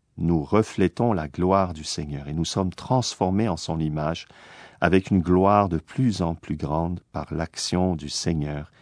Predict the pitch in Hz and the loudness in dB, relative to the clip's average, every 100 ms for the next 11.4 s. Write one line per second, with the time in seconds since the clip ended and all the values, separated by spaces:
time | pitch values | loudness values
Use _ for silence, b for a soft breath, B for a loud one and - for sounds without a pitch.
0 | b - 73 76 76 - - 85 - - | b -16 -10 -8 -10 -14 -16 -12 -12 -14
1 | - - _ _ _ b b b b - | -18 -20 _ _ _ b b b b -6
2 | 90 90 - 90 - B B B B B | -2 -2 -2 -2 -2 B B B B B
3 | 87 82 110 120 90 85 82 87 82 - | -2 4 4 4 4 2 0 0 -2 0
4 | 143 160 - - b b b b b b | 0 0 -2 -14 b b b b b b
5 | _ - 90 85 - 85 80 80 95 87 | _ -8 -4 -2 -2 -4 -4 0 2 2
6 | 82 131 120 76 78 - - 78 - 90 | 0 -2 -2 -4 -8 -6 -6 -6 -2 -2
7 | 80 90 98 87 76 82 76 76 73 69 | 0 0 2 0 -2 -2 -4 -4 -6 -8
8 | 78 80 - 80 82 78 - 80 76 104 | -8 -6 -4 -4 -4 -6 -4 -6 -2 0
9 | 113 - b b b b b 78 76 73 | 0 -2 b b b b b -6 -4 -6
10 | 73 73 - 80 76 80 107 120 113 - | -6 -6 -4 -2 -2 2 4 4 2 -6
11 | - 80 78 | -2 2 2